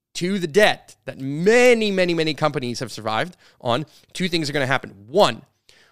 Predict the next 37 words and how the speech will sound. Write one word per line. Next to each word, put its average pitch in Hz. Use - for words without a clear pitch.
we're 131
gonna 160
run 156
out 160
of 147
tax -
dollars 113
because 123
everyone 165
has 127
losses 123
in 117
twenty 120
twenty 120
and 113
twenty 113
twenty-one. 110
Many 131
companies 113
do, 104
at -
least. -
Not 123
everyone, 107
but -
many 107
companies. -
So 123
they're, 147
the 139
government 202
is 160
not 170
gonna 175
have 165
as 143
many 160